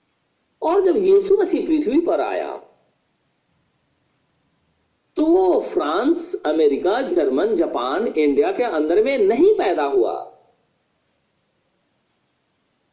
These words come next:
परमेश्वर का फिर से शो डाउन हुआ, फिर से पृथ्वी पर आकर के यीशु जो शरीर है, उसके अंदर में देहधारी हुआ,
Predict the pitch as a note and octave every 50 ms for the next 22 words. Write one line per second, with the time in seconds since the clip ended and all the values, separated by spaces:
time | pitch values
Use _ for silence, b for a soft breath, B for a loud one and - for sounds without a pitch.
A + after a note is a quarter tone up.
0 | _ _ _ _ _ _ _ _ _ _ _ _ _ _ _ - - F3+ B3+ F4
1 | A3 C#4+ E4+ F4 F4 - - G4+ G#4+ A4 F#4+ - - C#4 C4 C4 C4+ C4+ C4 -
2 | - - - G4+ C5 A4 - - G4 D4+ A#3+ - - - A3+ A3 - - D#3 D#3
3 | D3+ D3 C#3 C#3 B2 A2+ G#2 G2+ G#2 - - - - _ _ _ _ _ _ _
4 | _ _ _ _ _ _ _ _ _ _ _ _ _ _ _ _ _ _ _ -
5 | - - F4 G4+ G4+ F#4+ - F4+ D#4 C#4 B3+ - - C4 D4 D4+ D#4+ E4 E4+ E4+
6 | - - A3+ G#3+ G3+ G3+ - - G#3 B3+ D4 - - B3+ A3 - - E3+ C#3+ B2
7 | - - - - - - _ _ _ _ _ _ _ _ _ _ _ - C#3 C#3+
8 | D3+ G3 C4+ D#4 F4 E4 - - F#4+ E4 C#4 A3 - - G4 G4 F#4 F4 F4 -
9 | - - C#4+ D4 D#4 D#4+ D4 B3 G#3+ G3+ G3+ - - C#4 - - - D4+ - -
10 | F3 F#3+ G3+ G3+ F#3+ F3 F3+ E3 D3 E3 D#3+ C#3+ B2+ B2+ D#3 G#3 G#3+ A3+ A#3+ G#3+
11 | D#3+ D3 C#3 G#2 F#2 - - - - -